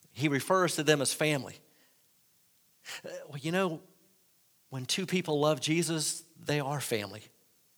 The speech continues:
"I want you to know, family, that what has happened to me has actually served to advance the gospel." It's almost like he's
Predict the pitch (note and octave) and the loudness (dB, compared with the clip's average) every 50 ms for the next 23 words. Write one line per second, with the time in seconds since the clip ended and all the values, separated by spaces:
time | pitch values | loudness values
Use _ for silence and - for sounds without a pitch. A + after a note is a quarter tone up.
0 | _ _ _ _ _ _ _ _ _ _ _ _ _ _ _ - - - - - | _ _ _ _ _ _ _ _ _ _ _ _ _ _ _ -20 -18 -14 -14 -12
1 | - - - D#3+ F3 F#3+ G#3 G3 F#3 G3+ G3+ F3 F3+ F#3 F#3 F3+ C#3 A2+ G2+ F#2+ | -6 0 2 4 4 4 4 2 2 2 2 2 6 6 6 6 6 4 0 -4
2 | - - - - _ _ _ _ _ - _ _ - - - A2+ G#2+ G#2+ A#2+ B2+ | -10 -18 -20 -20 _ _ _ _ _ -20 _ _ -12 -6 -4 -2 -2 -2 -4 -6
3 | C3 - - - _ _ _ _ _ _ _ _ _ _ _ _ - - - - | -8 -10 -12 -18 _ _ _ _ _ _ _ _ _ _ _ _ -14 -12 -12 -2
4 | - - E3+ F3 F3 C#3+ E3 G#3+ A#3 G#3+ F3 E3 F3+ D#3 - - - F3+ G#3 G#3+ | 4 6 6 6 6 8 8 8 8 8 6 6 6 6 6 6 6 6 8 8
5 | A3+ A3+ A#3 A#3 G#3+ G#3+ G#3 G#3+ - - - _ - - - A#3 A#3+ A#3 G#3 F3+ | 6 6 4 2 2 0 -4 -8 -14 -20 -12 _ -2 0 0 0 0 2 4 6
6 | D#3+ D3+ D3+ D3 C3+ - - - - - - - F3 E3 - - F#3+ F3+ G#3 A3+ | 6 8 6 6 4 0 -4 -8 -8 0 6 8 8 8 8 10 10 10 10 10
7 | A3+ - A#3+ A3+ A3 A3 G3+ - - - G#3 G3 F3 E3 D#3+ D#3 D#3 D#3 - - | 6 4 4 4 6 6 6 4 4 4 6 6 6 6 8 6 6 4 2 -2
8 | - - - - F#3+ F#3+ F#3 F3 D#3 C#3+ D#3 F#3 F3 E3+ E3+ F3 F3 - - - | -14 -16 -4 2 6 6 6 6 4 6 8 8 10 10 10 8 6 4 0 0
9 | - - - - - E3+ F3+ D#3 D3+ F#3 D#3+ E3 E3 D#3 - - C#3+ A#2 G#2 - | -4 -14 -20 -4 2 4 4 6 10 10 10 10 10 8 6 4 0 -4 -4 -6
10 | - - - - - - - D3+ D3+ F3 F#3+ G3+ F3 - A3+ G3+ G3+ A3+ A3 G#3+ | -12 -18 -18 -16 -12 -10 -10 -8 -6 -2 2 2 4 6 6 8 8 8 8 8
11 | - - F#3+ D#3 - - - F3 C#3+ D#3 - | 8 8 8 6 6 4 -2 0 0 0 0